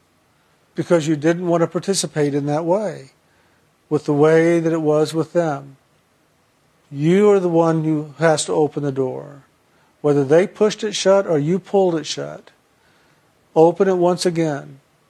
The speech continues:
Open it in vulnerability. Open it in participation. Open it because you want your freedom. You want to live in that movement of the divine flow of loving. Open it. And do it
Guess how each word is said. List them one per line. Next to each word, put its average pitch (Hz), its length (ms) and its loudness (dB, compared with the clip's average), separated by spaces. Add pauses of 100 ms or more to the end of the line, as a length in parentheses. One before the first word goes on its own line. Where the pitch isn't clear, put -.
(840)
Open 170 320 4
it 202 80 0
in 190 160 -4
vulnerability. 165 920 0 (640)
Open 185 320 4
it 208 160 0
in 185 100 -8
participation. 170 1120 -4 (720)
Open 196 340 4
it 160 140 0
because 156 480 0
you 214 480 2
want 185 800 0
your 175 340 4
freedom. 170 640 0
You 208 400 0
want 185 460 0
to 175 100 0
live 175 420 4
in 175 100 -2
that 170 200 0
movement 165 480 0
of 160 60 -2
the 160 100 -2
divine 156 440 0
flow 156 280 2
of 143 100 -4
loving. 147 520 -2 (720)
Open 190 360 2
it. 143 160 -14 (1000)
And 156 220 0
do 190 240 4
it 233 180 -2